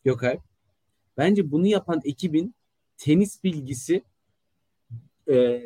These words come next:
çekimler başladıktan sonra gelişmeye başladığı için de biraz daha kalite arttı. Böyle öğrene öğrene gittiler gibi bana soracak olursun.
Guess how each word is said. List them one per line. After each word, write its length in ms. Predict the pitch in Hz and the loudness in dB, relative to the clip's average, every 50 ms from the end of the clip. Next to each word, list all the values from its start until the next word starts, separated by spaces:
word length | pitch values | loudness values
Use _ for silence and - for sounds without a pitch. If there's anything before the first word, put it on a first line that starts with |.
| 120 113 117 | -4 -4 -4
çekimler 600 | - - 147 123 - - 175 180 175 170 170 156 | -6 -8 -8 -6 -4 -4 -2 -2 -2 -2 -2 0
başladıktan 640 | 151 143 143 - - 156 151 160 156 - 190 196 208 | -2 -2 -2 -2 -6 -6 -6 -6 -4 -2 0 0 0
sonra 280 | 202 - - 185 165 151 | -2 -2 -2 0 0 0
gelişmeye 600 | 135 120 127 127 127 - - - 147 139 139 131 | 0 0 -2 -2 -2 -6 -6 -4 -4 -4 -2 -2
başladığı 480 | 135 131 131 - - 151 156 156 180 202 | -4 -4 -4 -6 -4 -4 -2 0 0 -2
için 360 | 208 190 - - 214 190 160 | -2 -4 -6 -6 -4 -2 0
de 180 | 147 117 98 - _ _ _ _ _ _ _ _ _ _ _ 135 | 0 -2 -2 -4 _ _ _ _ _ _ _ _ _ _ _ 0
biraz 440 | 160 185 190 185 185 180 170 156 156 | 2 2 2 2 0 -2 -4 -2 -2
daha 340 | 165 156 156 180 196 208 214 - - _ _ _ _ _ _ _ _ _ _ _ | -2 0 0 0 -2 -2 -2 -8 -16 _ _ _ _ _ _ _ _ _ _ _
kalite 480 | - - 156 151 160 160 - - 202 180 | -4 -2 0 0 0 -2 0 0 0 0
arttı. 460 | 156 151 147 147 123 - - 143 131 | 0 -2 -2 -2 -4 -6 -6 -2 0
Böyle 220 | 139 139 139 147 147 | 2 4 4 4 6
öğrene 420 | 143 139 143 147 156 160 160 165 | 6 6 6 6 4 4 4 2
öğrene 360 | 160 156 143 135 127 123 120 | 2 2 2 2 2 0 0
gittiler 500 | 113 - - _ _ 110 110 107 101 98 | -2 -6 -10 _ _ -4 -2 -2 -2 -2
gibi 240 | 95 92 92 87 90 90 _ _ _ _ _ _ _ | -4 -10 -16 -20 -20 -20 _ _ _ _ _ _ _
bana 200 | 117 117 117 113 | -4 -4 -2 -4
soracak 440 | 107 - 110 101 98 95 98 - - | -6 -6 -6 -6 -6 -8 -12 -14 -14
olursun. 380 | 95 90 92 - - - 87 | -14 -14 -14 -16 -20 -20 -20